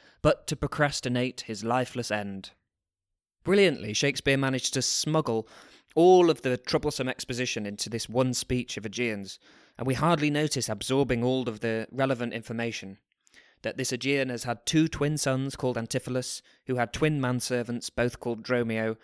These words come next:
and each set has become estranged. And we swallow all of this without thinking because the focus of Aegeon's tale is his tragedy.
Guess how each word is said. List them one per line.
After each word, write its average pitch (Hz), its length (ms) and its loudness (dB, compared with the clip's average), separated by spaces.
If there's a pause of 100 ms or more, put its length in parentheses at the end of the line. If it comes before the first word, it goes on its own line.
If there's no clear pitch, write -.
(320)
and 123 100 -2
each 143 240 2
set 117 200 -4
has 117 80 -8
become 113 320 -4
estranged. 110 640 -2 (480)
And 131 100 -4
we 139 80 2
swallow 156 340 4
all 175 200 4
of 135 80 -2
this 123 240 -2
without 120 260 -2
thinking 139 380 -6
because 123 220 -8
the 123 60 -10
focus 151 400 -2
of 110 80 -10
Aegeon's 110 440 -4
tale 107 360 -4 (200)
is - 160 -8
his 107 120 -6
tragedy. 107 540 -4